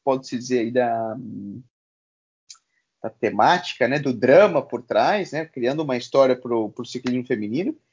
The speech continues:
e é muito, muito interessante. Então vale a pena aí, quem quiser pode buscar lá no, no Instagram, no Twitter de qualquer uma da, dessas três equipes, eles estão divulgando,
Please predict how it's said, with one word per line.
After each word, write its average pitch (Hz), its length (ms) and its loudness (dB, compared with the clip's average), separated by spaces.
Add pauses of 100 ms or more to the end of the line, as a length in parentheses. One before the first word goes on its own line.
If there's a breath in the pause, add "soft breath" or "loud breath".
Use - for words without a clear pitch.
(160)
e 165 140 2
é 190 220 4 (120)
muito, 185 560 -4
muito 175 280 -4
interessante. 170 640 0
Então 143 220 0
vale 139 240 6
a 185 40 6
pena 143 380 0
aí, 147 200 -2 (360)
quem 147 180 -2
quiser 139 480 2
pode 156 260 4
buscar 143 360 2
lá 156 280 6
no, 135 440 0
no 135 100 -4
Instagram, 143 680 0
no 143 100 -6
Twitter 151 340 -2
de 139 140 -6
qualquer 147 280 2
uma 160 180 0
da, 143 240 6
dessas 135 400 -4
três 143 300 -2
equipes, 143 640 -8 (240)
eles 131 220 0
estão 151 240 0
divulgando, 139 720 2